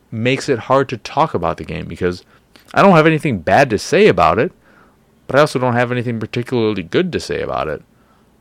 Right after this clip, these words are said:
All I can say is it is what it is, a tactics R P G. And if, if that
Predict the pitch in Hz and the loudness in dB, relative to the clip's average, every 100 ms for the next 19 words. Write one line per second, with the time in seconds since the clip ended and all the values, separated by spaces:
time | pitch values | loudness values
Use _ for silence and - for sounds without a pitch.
0 | _ 98 110 113 101 113 135 98 90 98 | _ 2 2 2 -2 0 2 2 2 2
1 | 110 113 92 - - 101 107 185 147 - | 2 2 -4 -12 -6 0 2 2 2 0
2 | - _ _ _ _ - - - 104 - | -8 _ _ _ _ -20 -8 -2 -2 -2
3 | 110 - 110 110 - 107 156 135 82 _ | -8 -4 -4 -2 -2 -2 0 -2 -4 _
4 | _ _ _ _ _ _ _ _ - 90 | _ _ _ _ _ _ _ _ -8 -4
5 | 90 90 90 - _ _ _ _ _ _ | -4 -4 -6 -12 _ _ _ _ _ _
6 | _ _ _ _ _ - 87 95 90 - | _ _ _ _ _ -8 -6 -2 -4 2
7 | 101 98 | 2 2